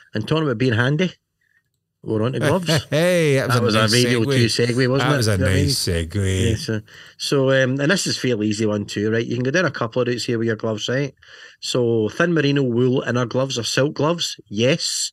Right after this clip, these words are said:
Speaker 1: silk gloves.
Speaker 2: Yeah.
Speaker 1: You know, that's a, that's the Great Gatsby of motorcycling. Yep. And then you can wear any winter glove or waterproof glove over the top. This is great for heat and is an inexpensive way to keep your hands warm.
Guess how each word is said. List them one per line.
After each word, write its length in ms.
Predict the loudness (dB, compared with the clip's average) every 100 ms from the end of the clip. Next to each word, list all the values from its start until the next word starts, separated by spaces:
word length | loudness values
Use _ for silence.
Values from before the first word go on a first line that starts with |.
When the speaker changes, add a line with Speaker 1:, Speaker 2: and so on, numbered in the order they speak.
| _ _ -8
Speaker 1:
silk 460 | -4 0 0 -2
gloves. 600 | -4 -2 -2 -4 -8 -8 -6
Speaker 2:
Yeah. 180 | -6 -4 -2
Speaker 1:
You 100 | 0
know, 300 | 2 2 -2 -6 -12 -6
that's 200 | -2 0
a, 120 | 0
that's 200 | 0 0
the 100 | 2
Great 240 | 4 2
Gatsby 420 | 2 0 0 0 0
of 60 |
motorcycling. 640 | 2 0 -2 -2 0 -2 -4 -8 -20 -18 -4
Yep. 260 | -2 -2 -4 -2
And 80 |
then 180 | 0 2
you 100 | 0
can 200 | -2 0
wear 180 | 0 0 0
any 220 | 0 2
winter 260 | 0 -2
glove 320 | -2 -2 -2 -4
or 100 | -2
waterproof 360 | -2 -2 -6 -4
glove 220 | -4 -2
over 160 | -4
the 80 | -6
top. 380 | -4 -2 -2 -4 -20 -20 -20 -20 -6
This 160 | -2 -2
is 120 | -2
great 200 | -4 -4
for 120 | -8
heat 320 | -6 -6 -6 -4
and 260 | -2 0 -2
is 100 | -4
an 140 | -4
inexpensive 640 | -2 -4 -4 -4 -2 -2 -2
way 100 | -4
to 60 |
keep 200 | -6 -8
your 100 | -8
hands 300 | -6 -6 -6
warm. 260 | -6 -8